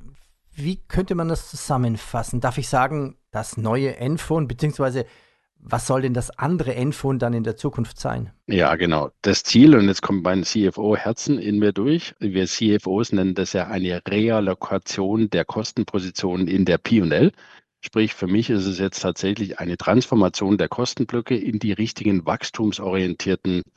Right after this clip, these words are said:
Speaker 2: Ideen der Zukunft. Dieses Jahr noch aufräumen. Ich habe es auch mal verglichen, ich bin noch eine Generation,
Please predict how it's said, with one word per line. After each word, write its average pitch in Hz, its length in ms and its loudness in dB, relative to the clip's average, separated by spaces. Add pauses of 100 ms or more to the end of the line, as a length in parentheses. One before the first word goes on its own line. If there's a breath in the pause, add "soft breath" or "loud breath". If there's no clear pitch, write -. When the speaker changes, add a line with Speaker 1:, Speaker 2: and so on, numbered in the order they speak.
(380 loud breath)
Speaker 2:
Ideen 98 480 4
der 87 140 0
Zukunft. - 540 -10
Dieses 110 300 2
Jahr 98 140 6
noch 90 140 0
aufräumen. 160 560 2 (500 loud breath)
Ich 95 80 -2
habe 92 80 -6
es - 80 -8
auch 98 100 0
mal 95 120 2
verglichen, 98 420 -2
ich 90 100 -4
bin 95 140 -2
noch 90 80 2
eine 92 120 0
Generation, 90 920 0